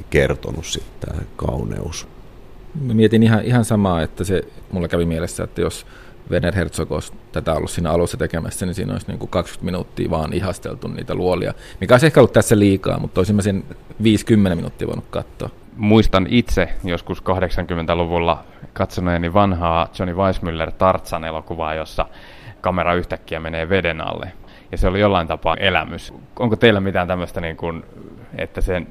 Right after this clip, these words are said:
Speaker 3: vedenalaisessa kuvassa on jotain spesiaalia?
Speaker 2: On, on. Ja mulle varmaan sen takia, koska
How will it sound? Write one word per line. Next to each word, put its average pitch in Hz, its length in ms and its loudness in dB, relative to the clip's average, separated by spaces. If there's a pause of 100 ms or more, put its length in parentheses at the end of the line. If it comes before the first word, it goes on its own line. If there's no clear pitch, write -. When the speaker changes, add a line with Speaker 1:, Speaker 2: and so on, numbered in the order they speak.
(160)
Speaker 3:
vedenalaisessa 95 680 2
kuvassa - 520 2
on 90 220 -4
jotain 82 340 -2
spesiaalia? 73 680 -2 (280)
Speaker 2:
On, 139 440 8
on. 127 240 6
Ja 110 80 8
mulle 127 260 8
varmaan 107 240 10
sen 107 100 4
takia, 98 140 2
koska 95 260 -2